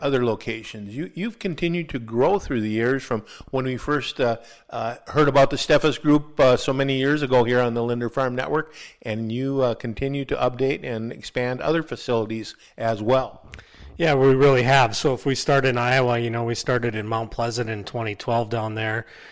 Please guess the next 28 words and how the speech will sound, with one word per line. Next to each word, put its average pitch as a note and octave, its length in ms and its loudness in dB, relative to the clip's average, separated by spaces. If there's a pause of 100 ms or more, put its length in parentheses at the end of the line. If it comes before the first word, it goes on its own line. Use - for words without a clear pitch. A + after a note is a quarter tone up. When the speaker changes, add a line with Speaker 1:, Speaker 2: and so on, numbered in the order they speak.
(180)
Speaker 2:
Now A2+ 260 -2
we A2+ 140 0
have A2+ 520 -2
a G#2+ 480 -6 (120)
spot A2+ 400 -4
in A2 120 -8
Mason A2 320 -6
City C3+ 520 -2 (320)
that B2 180 -4
we B2 120 0
utilize B2+ 580 0
to - 80 -6
have A2 200 -2
egg A2+ 200 0
irons A#2 340 -4
there, A#2 240 -4
and B2+ 100 -4
they're A2+ 120 -6
gonna A2 160 -8
be A2 160 -6
building G#2+ 340 -8
an G#2+ 80 -6
office A2 400 -4
there A2 200 -6
soon. D3 440 -4 (540)
Uh, A#2 260 -2
heading A#2+ 420 -2
west, C3+ 560 0